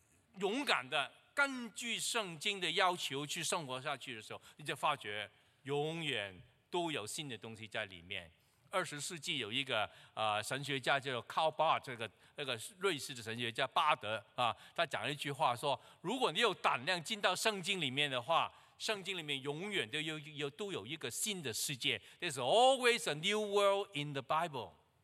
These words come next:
圣经里面永远有个新的世界，你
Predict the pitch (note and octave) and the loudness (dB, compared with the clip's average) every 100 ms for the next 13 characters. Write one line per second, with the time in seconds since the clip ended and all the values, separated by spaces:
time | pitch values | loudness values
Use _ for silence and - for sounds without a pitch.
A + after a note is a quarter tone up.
0 | _ _ _ _ _ _ _ _ _ _ | _ _ _ _ _ _ _ _ _ _
1 | _ _ - G3+ F#3+ E3 B2+ D3+ C#3 A#2 | _ _ -2 -2 -2 -4 0 2 0 -2
2 | A#2+ C3 G3 F3+ A2+ D3 B2+ - D3+ G#2 | -6 -4 -2 0 0 -2 -4 -6 -6 -8
3 | - A2 F#2+ F#2+ F2 F#2+ | -8 -12 -10 -10 -10 -12